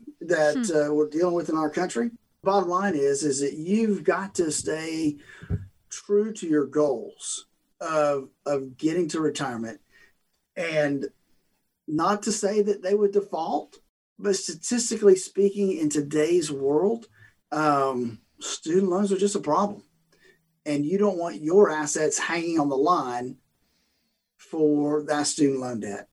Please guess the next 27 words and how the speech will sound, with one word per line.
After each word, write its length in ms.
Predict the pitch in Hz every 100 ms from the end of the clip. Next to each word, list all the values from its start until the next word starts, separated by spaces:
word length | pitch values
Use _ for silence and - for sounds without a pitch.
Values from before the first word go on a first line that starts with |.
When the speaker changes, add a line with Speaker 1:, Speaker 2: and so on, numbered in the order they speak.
| _ _ -
Speaker 1:
So 260 | - 151
I 140 | 156 165
would 120 | 156
just 200 | 147 -
caution 360 | 147 139 -
you 80 | 151
to 80 | 135
stay 420 | - - 151 151
away 200 | 160 147
from 180 | 139 143
that, 320 | 131 123 123 _ _ _ _ -
um, 680 | 135 127 127 120 123 - - _ _ _ _ _
and 240 | 151 151 -
focus 420 | 143 151 - -
on 280 | - 151 143
your 260 | 139 170 165
retirement. 540 | 139 135 123 120 - _ _ _ _ _ -
That's 640 | 143 139 151 156 143 -
what's 260 | 143 131
gonna 240 | - 139 127
be 420 | 131 127 120 117 _ _ _ _
important 520 | 151 139 156 156 123 113
to 120 | 135
you 600 | 160 262 147 123 117 123 _ _ 147
down 260 | 151 127
the 80 | 117
road. 340 | 120 113 113